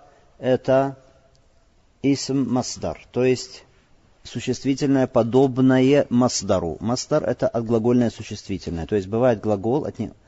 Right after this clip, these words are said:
бывает соответствующее ему отглагольное существительное, и бывает еще исм масдар, то есть существительное, подобное чему? Масдару по своему смыслу, только отличается по количеству букв.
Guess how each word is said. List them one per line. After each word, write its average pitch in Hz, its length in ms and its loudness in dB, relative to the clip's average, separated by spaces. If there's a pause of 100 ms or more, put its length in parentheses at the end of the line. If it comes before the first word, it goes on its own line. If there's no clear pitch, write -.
(260)
бывает 123 340 2
соответствующее 113 680 -4
ему 113 220 0
отглагольное 104 560 -2
существительное, 104 880 -10 (420)
и 113 80 -10
бывает 139 320 2
еще 135 220 -2
исм 139 380 -4
масдар, 90 440 -8
то - 180 -6
есть 123 140 -4
существительное, 127 540 -8
подобное 117 800 -2
чему? 117 360 -2 (320)
Масдару 113 440 0
по 107 100 -8
своему 101 240 -6
смыслу, 127 380 -6
только 131 240 -4
отличается 117 600 -8 (600)
по 113 100 2
количеству 107 520 -2
букв. 98 480 -6